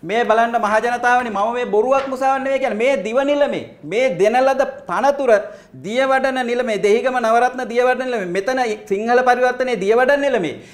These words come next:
ඉංග්‍රීසි එකේ මෙතන අස්සන දන්නවා ඩී නිලමේ. නමුත් දළදා මාලිගාවේ ඔබලා බලන්න දියවඩන නිලමේවරු මේ වෙනකොට දහනම දෙනෙක් පත් වෙලා ඉන්නවා දෑල එක්ක.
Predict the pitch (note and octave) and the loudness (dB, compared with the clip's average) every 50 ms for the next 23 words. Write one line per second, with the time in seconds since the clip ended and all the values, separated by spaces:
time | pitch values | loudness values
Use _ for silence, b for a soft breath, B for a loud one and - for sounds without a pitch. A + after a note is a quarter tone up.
0 | B B - F3+ G3+ A#3+ B3 C#4 C#4+ C#4 D4 C#4+ - - - - - - - - | B B -4 -4 -2 -2 0 0 0 0 -2 -4 -6 -10 -18 -20 -20 -20 -20 -20
1 | _ _ _ _ _ _ _ _ _ _ - A#3 - C4+ C4+ B3+ A#3 - C4 C4 | _ _ _ _ _ _ _ _ _ _ -10 -4 -2 0 2 2 2 0 2 2
2 | B3 A#3 A#3 - C4 C4+ C4 C4+ C4+ C4+ C#4 B3 F#3+ A3 B3 C#4 D4 D4+ D#4 D4+ | 2 0 0 0 -4 0 0 0 0 0 0 -2 -2 -4 -4 -4 -4 -2 0 0
3 | C#4+ A3+ E3 B2 - - B B B B B B B - F#3+ A3+ B3+ B3+ - G3 | 0 0 -2 -4 -6 -10 B B B B B B B -6 -4 -2 0 0 2 2
4 | F#3 G3+ A#3 A#3 C4 C4+ C4+ C4+ C4 C4+ C4 C4 C4 B3+ B3 B3 A#3 B3 B3 B3 | 4 4 4 6 4 4 4 4 2 2 0 0 0 2 2 4 4 4 4 6
5 | A#3+ A#3+ A#3+ A#3+ A#3+ A#3 G3+ F#3+ A3 A#3 A#3 A#3 A#3+ A#3+ A#3 A3+ A#3 A#3 A3+ A#3 | 6 6 4 4 2 0 -4 0 0 2 4 4 4 2 0 2 0 0 2 2
6 | A#3 A3+ A3+ G#3+ A3 A3 A3+ A3+ A3+ G#3+ A3 G#3+ F#3+ F3+ G3 G#3+ G3+ G3 G3+ G#3 | 2 2 2 2 2 2 2 0 0 0 0 0 0 0 0 0 -2 0 0 0
7 | A3 A3+ A3+ A3+ A3 A3 - A3+ A3+ A3+ A3 A3 G3 E3+ F3 E3+ F#3 G3+ G#3 A3 | 0 0 2 0 0 0 0 -2 -4 0 0 0 2 4 4 4 6 6 4 4
8 | G#3+ - - | 2 0 0